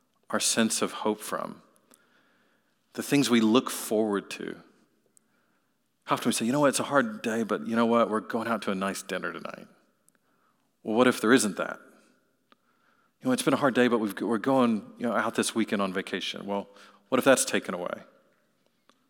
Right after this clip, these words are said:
How, how often have you heard, "Well, yeah, that's going wrong, but at least you have your health"?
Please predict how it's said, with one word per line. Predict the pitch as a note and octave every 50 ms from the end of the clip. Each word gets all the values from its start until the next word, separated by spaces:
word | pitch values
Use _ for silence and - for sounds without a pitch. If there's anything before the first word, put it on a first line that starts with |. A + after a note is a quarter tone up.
| _ _ _ _ _ _ _ _ _ _ _ _ _ _ _ _ _
How, | - C3+ B2+
how | - C3+ F3
often | F#3 - G#3+
have | D#3 B2+
you | C3 A#2
heard, | D3 C#3 B2
"Well, | C#3+ D#3+ D#3
yeah, | D3+ E3 D#3+
that's | D3+ F3 E3+
going | - F#3 D#3+ D3+
wrong, | C#3+ B2
but | B2
at | B2 B2+
least | C#3+ D#3 - - -
you | D3
have | A2 B2+ A#2+ A2+ A2
your | G#2 F#2
health"? | - G2+ F#2+ F2+ E2+ - - - - -